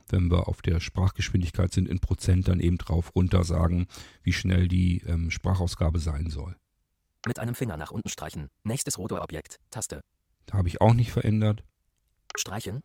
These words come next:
Speaker 2: zwei Finger, Überschrift.
Speaker 1: Mhm, jetzt geht das mit zwei Fingern weiter.
Speaker 2: Mit zwei Fingern nach links streichen. Zum ersten Objekt bewegen. Taste.
Speaker 1: Und das kann man sich auch wirklich gut merken. Wenn ich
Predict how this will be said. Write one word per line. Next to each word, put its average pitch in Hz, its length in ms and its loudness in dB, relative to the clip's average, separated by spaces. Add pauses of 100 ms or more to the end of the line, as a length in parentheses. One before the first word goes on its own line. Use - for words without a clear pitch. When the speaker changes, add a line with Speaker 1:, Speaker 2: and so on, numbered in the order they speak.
Speaker 2:
zwei 104 200 -2
Finger, 87 400 -8
Überschrift. - 460 -6 (140)
Speaker 1:
Mhm, 107 400 4 (100)
jetzt - 180 -4
geht - 140 4
das 95 140 -2
mit 95 120 -2
zwei 92 220 4
Fingern 135 320 0
weiter. 135 340 4 (960)
Speaker 2:
Mit 107 120 -2
zwei 107 180 -4
Fingern 101 240 -4
nach 80 100 -6
links 85 180 -4
streichen. 76 380 -8 (140)
Zum - 160 -2
ersten - 260 -6
Objekt - 300 -8
bewegen. 76 320 -4 (140)
Taste. - 320 -8 (320)
Speaker 1:
Und 117 160 4
das 123 120 4
kann 131 100 8
man 135 100 8
sich 131 120 0
auch 101 160 2
wirklich 117 320 6
gut 143 200 6
merken. 95 400 4
Wenn 90 100 0
ich 90 120 2